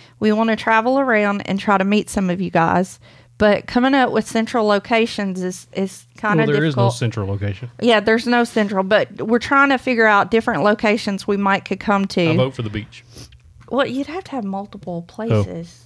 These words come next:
Speaker 2: I vote for the East Coast beach, the West Coast beach, and then the F-,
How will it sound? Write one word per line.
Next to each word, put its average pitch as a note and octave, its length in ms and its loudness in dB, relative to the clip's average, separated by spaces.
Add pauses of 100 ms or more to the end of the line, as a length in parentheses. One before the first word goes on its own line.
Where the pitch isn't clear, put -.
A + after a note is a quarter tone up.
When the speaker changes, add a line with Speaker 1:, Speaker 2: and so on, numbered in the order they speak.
Speaker 2:
I B2 80 2
vote B2 220 2
for - 100 -4
the A2+ 80 0
East B2+ 220 0
Coast C3+ 260 2
beach, C3+ 400 -2
the A#2+ 60 0
West A#2+ 200 2
Coast G#2+ 240 -2
beach, - 380 -10 (440)
and A2 120 -6
then G#2 140 -4
the G#2 80 -4
F-, - 140 -20